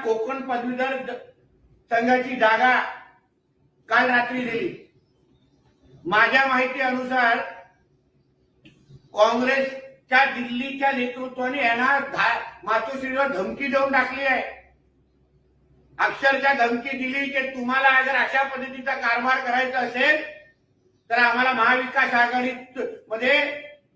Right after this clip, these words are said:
उभाटाला किती दिवस खेळायचा हा विचार करायला लागेल, अशी धमकी थेट दिलेली आहे. हे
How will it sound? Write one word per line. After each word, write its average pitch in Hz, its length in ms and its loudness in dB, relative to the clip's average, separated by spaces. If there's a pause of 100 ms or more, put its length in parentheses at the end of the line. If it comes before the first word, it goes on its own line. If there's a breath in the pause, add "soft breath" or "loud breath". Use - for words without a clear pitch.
(340)
उभाटाला 254 560 2
किती 262 400 -6
दिवस 254 320 -2
खेळायचा 226 340 0
हा 254 120 0
विचार 254 400 2
करायला 240 360 4
लागेल, 233 340 0
अशी 226 220 -2
धमकी 196 560 -10
थेट 247 200 -2
दिलेली 240 380 -2
आहे. 220 180 2 (1500)
हे 233 160 2